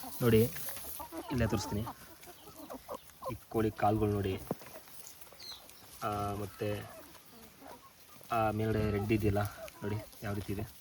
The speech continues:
ಅದು ತುಂಬ ಆ್ಯಕ್ಟಿವ್ ಇರ್ತವೆ ಕೋಳಿಗಳು ಮಾತ್ರ, ನಾಟಿ ಕೋಳಿಗಳು. ಹುಂಜಗಳು ಅಷ್ಟೇ, ನಾಟಿ ಹುಂಜ ನೋಡಿ ಯಾವ ರೀತಿ ಇದೆ, ಆ ಕಾಲು ಉಗ್ರಾಗ್ಲಿ ತುಂಬ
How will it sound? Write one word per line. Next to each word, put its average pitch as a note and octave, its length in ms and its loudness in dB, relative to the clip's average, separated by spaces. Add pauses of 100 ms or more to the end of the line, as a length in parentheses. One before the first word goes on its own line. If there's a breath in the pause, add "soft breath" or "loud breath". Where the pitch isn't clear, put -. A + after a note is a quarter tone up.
(1000)
ಅದು G#2+ 180 0
ತುಂಬ C3+ 140 6 (220)
ಆ್ಯಕ್ಟಿವ್ A#2+ 320 8
ಇರ್ತವೆ B2+ 260 6
ಕೋಳಿಗಳು A#2+ 300 6
ಮಾತ್ರ, G#2 160 4 (600)
ನಾಟಿ A2+ 260 2
ಕೋಳಿಗಳು. G#2 300 2 (500)
ಹುಂಜಗಳು A#2 380 4
ಅಷ್ಟೇ, G2+ 160 -2
ನಾಟಿ G#2+ 220 2
ಹುಂಜ G#2 140 4 (260)
ನೋಡಿ G#2+ 140 -2 (140)
ಯಾವ A2 140 -6
ರೀತಿ G#2+ 140 -4
ಇದೆ, G#2 100 -4 (1500)
ಆ A2+ 40 0 (120)
ಕಾಲು A2 240 4
ಉಗ್ರಾಗ್ಲಿ G2+ 480 2 (2250)
ತುಂಬ B2 200 6